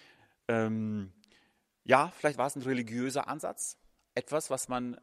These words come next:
im Allgemeinen damals gedacht hat, wie die Rabbis es gelehrt haben. Vielleicht war es auch eher eine Floskel oder eine Redewendung. Möglicherweise war es auch einfach der letzte Strohhalm der Hoffnung.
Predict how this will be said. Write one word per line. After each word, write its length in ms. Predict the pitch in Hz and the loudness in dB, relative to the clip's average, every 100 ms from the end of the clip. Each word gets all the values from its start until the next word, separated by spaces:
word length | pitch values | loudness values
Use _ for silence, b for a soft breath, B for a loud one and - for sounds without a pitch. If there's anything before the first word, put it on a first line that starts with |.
| - | -10
im 160 | 123 | -4
Allgemeinen 640 | 110 120 123 117 113 151 147 | 0 0 0 0 -2 -4 -6
damals 440 | 113 110 110 - | -2 -2 -2 -6
gedacht 460 | 113 98 104 - 175 | -6 -4 -4 -8 -12
hat, 220 | - - | -14 -14
wie 80 | 107 | -8
die 100 | 107 | -2
Rabbis 560 | 107 95 120 120 - - | 2 2 0 -4 -10 -8
es 240 | 113 - | -8 -4
gelehrt 520 | 123 120 127 147 - | 0 2 2 -2 -4
haben. 460 | 160 165 180 202 208 B B B - | -4 -4 -6 -10 -12 B B B 0
Vielleicht 240 | 247 - | 0 2
war 100 | 156 | 0
es 80 | - | 2
auch 220 | 139 - | 0 2
eher 240 | 127 123 | 4 6
eine 200 | 127 120 | 4 0
Floskel 600 | 107 110 107 - - 120 | -2 0 0 0 -4 -6
oder 200 | - 104 | -4 -4
eine 180 | 101 95 | -4 -6
Redewendung. 760 | 87 113 123 107 110 104 104 - _ _ _ _ _ _ _ _ _ _ _ - | -12 -10 -6 -6 -6 -8 -10 -12 _ _ _ _ _ _ _ _ _ _ _ -6
Möglicherweise 680 | 110 139 127 123 95 104 92 | 0 0 0 -2 0 -2 -2
war 80 | 95 | -6
es 60 | 92 | -8
auch 140 | - | -10
einfach 400 | 101 - 92 - b b b b _ 107 | -12 -10 -14 -16 b b b b _ -6
der 100 | 101 | -4
letzte 400 | 104 - - 107 | -4 -6 -12 -14
Strohhalm 640 | - 98 90 85 90 90 | -14 -10 -10 -10 -12 -14
der 160 | 95 | -14
Hoffnung. 480 | 85 - - - - | -16 -18 -20 -20 -20